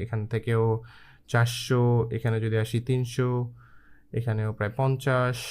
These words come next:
চোদ্দ, বিশ, এরকম। এগুলো আসলে অ-, আগের প্রজেক্ট ছিল, but রিসেন্ট প্রজেক্টগুলো একটু বেশি।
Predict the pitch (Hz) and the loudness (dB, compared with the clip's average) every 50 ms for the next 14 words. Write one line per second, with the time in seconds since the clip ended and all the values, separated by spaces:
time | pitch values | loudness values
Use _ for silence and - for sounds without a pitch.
0 | - - - 127 123 120 117 113 123 123 123 123 113 107 117 117 120 120 120 156 | -12 -6 -2 0 0 0 0 0 2 2 2 2 2 2 2 2 2 2 0 -2
1 | 165 170 - 151 123 - 147 185 196 175 - - 131 - - 147 - - 113 101 | -2 0 0 -2 0 0 2 2 2 0 0 -2 -4 -2 -2 -4 -2 -2 -4 -2
2 | - 110 120 123 135 131 120 139 127 113 117 113 - - 113 101 117 135 123 113 | 0 0 0 0 0 0 0 2 0 2 0 -2 -4 -4 -4 -2 -2 0 0 0
3 | 110 117 123 123 120 156 127 123 135 131 131 135 123 123 143 165 139 120 - 113 | 2 4 2 4 4 2 2 2 2 2 2 2 0 0 2 2 2 2 2 0
4 | 101 101 98 - - | 0 0 -2 -2 -6